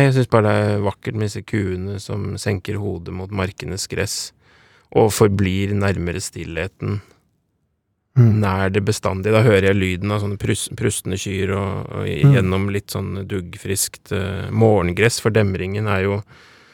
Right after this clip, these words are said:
Speaker 1: altså lyset fra tidløse demringer er jo litt morgenlys da, som er inne i
Speaker 2: Ja.
Speaker 1: bildet, eh, her.
Speaker 2: Så når de senker sine hoder, så tenker du at de,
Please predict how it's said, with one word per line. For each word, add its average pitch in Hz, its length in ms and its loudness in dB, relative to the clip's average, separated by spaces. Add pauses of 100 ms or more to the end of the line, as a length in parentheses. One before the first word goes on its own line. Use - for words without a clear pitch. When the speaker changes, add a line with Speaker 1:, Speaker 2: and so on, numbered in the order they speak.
(220)
Speaker 1:
altså 113 140 4
lyset 101 340 2
fra 107 140 0
tidløse 98 560 2
demringer 101 400 2
er 104 80 2
jo 104 80 2
litt 104 80 2
morgenlys 104 720 0
da, 101 120 -2
som - 180 -4
er 101 100 0
inne 95 140 -2
i - 20 -4
Speaker 2:
Ja. - 60 -4
Speaker 1:
bildet, 92 380 -2 (460)
eh, 101 540 -8 (200)
her. 110 260 -2 (400)
Speaker 2:
Så - 120 2
når 139 120 6
de 143 100 4
senker 147 320 4
sine 147 180 4
hoder, 127 220 4
så 147 160 -4
tenker 127 320 2
du 123 140 4
at 110 100 -4
de, 127 220 2